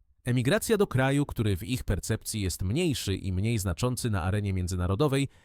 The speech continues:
może być postrzegana jako degradacja społeczna. To może brzmieć arogancko, ale jest to realna część rosyjskiej mentalności, która wpływa na wybory migracyjne. Wolą emigrować do krajów, które postrzegają jako równe lub silniejsze,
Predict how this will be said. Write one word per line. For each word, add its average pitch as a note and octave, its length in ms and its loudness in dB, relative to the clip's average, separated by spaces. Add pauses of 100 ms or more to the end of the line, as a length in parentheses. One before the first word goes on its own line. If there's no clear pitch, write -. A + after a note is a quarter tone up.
(200)
może G#3 200 2
być G3+ 160 -2
postrzegana A#2+ 600 0
jako A#2 260 0
degradacja G#2+ 640 0
społeczna. G2+ 640 -2 (600)
To G#3+ 100 2
może A3+ 220 4
brzmieć D3+ 380 0
arogancko, A2+ 680 0
ale G#2+ 220 2
jest D#3+ 360 0
to F3+ 340 2
realna B2 640 4
część A2 360 -2
rosyjskiej B2 540 0
mentalności, A2 760 0 (260)
która A3+ 240 0
wpływa C#3+ 340 2
na C3+ 100 0
wybory G#2+ 360 2
migracyjne. G2 680 -2 (920)
Wolą G3+ 300 4
emigrować B2+ 560 2
do G2+ 100 0
krajów, C3 500 -2
które G#2+ 280 -2
postrzegają A2+ 680 -2
jako G2+ 300 0
równe A2+ 340 2
lub G2+ 160 0
silniejsze, G#2 680 -2